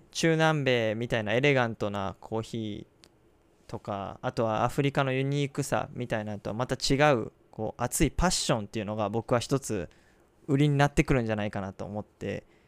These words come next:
で、このリーさんの作っているコーヒーなんですけど、こう、彼が作ってるコーヒーはサスティナビリティっていうのをすごく、こう、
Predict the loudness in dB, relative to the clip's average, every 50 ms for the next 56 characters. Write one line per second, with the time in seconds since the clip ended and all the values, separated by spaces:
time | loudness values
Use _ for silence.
0 | _ _ _ _ _ _ -4 0 2 2 2 2 0 -2 -4 -4 -2 -2 0 0
1 | 0 0 0 0 0 0 0 -2 -2 -4 -4 -4 -8 -12 _ -14 -8 -4 -4 -4
2 | -4 _ -2 0 0 0 0 -2 -4 -2 -2 -2 -2 -2 -4 -6 -6 -6 -6 -8
3 | -8 -8 -8 -6 -6 -8 -10 -8 -8 -6 -4 -2 -2 -2 -2 -4 -6 _ _ _
4 | _ _ _ _ _ _ -12 -10 -10 -10 -10 -4 0 2 4 4 4 2 2 -2
5 | -4 -8 -8 -6 -6 -6 -6 -6 -8 -8 -8 -8 -4 -2 -2 -2 -2 -2 -2 -2
6 | 0 2 2 2 2 2 0 -2 -2 -2 -2 -2 -2 -4 -6 -6 -6 -4 -6 -6
7 | -4 -2 0 0 0 0 -2 -4 -4 -4 -6 -10 _ _ _ _ _ _ _ _
8 | _ _ -10 -8 -8 -6 -8 -10 -14 _